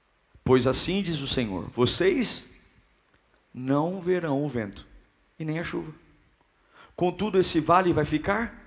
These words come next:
<laughs> cheio de água,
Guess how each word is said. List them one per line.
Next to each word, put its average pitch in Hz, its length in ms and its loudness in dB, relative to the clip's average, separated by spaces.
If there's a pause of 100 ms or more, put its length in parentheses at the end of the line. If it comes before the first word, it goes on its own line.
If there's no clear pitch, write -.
(300)
<laughs> - 3000 -4
cheio 208 500 4
de 185 160 4
água, 202 520 6